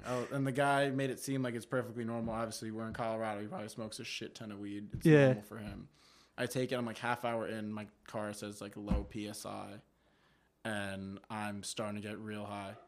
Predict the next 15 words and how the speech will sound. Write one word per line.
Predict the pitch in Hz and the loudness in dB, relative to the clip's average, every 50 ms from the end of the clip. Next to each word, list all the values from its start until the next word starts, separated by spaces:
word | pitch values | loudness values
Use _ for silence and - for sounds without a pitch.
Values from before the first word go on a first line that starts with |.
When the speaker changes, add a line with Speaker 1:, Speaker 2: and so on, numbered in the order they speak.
| - - - - - _ - - _ _ _ _ | -20 -20 -20 -20 -20 _ -20 -20 _ _ _ _
Speaker 1:
Starting | - - - 123 110 107 104 | -10 -4 -2 0 0 0 0
to | - | -4
slowly | - - - 123 117 110 107 107 104 | -4 -4 -2 -2 -2 -2 -2 -4 -6
kick | 101 - 110 101 - 117 | -6 -6 -6 -6 -4 -4
in. | 110 107 104 101 101 - - - - | -4 -2 -2 -4 -2 -2 -4 -4 -4
<laughs> | - - - - - 143 98 - - | -6 -8 -8 -2 0 2 2 6 6
And | 160 139 - 131 131 - - - - - - | 6 6 6 4 0 0 -4 -8 -10 -10 -10
Speaker 2:
It's | - - | 0 6
got | - 156 143 | 10 10 10
a | |
Speaker 1:
I'm | 139 131 | 10 10
Speaker 2:
delayed | 147 139 143 147 156 156 156 147 | 10 12 12 12 12 12 12 12
Speaker 1:
driving, | 139 135 139 170 | 12 10 12 12
I'm | 170 170 | 12 12
like, | 160 | 12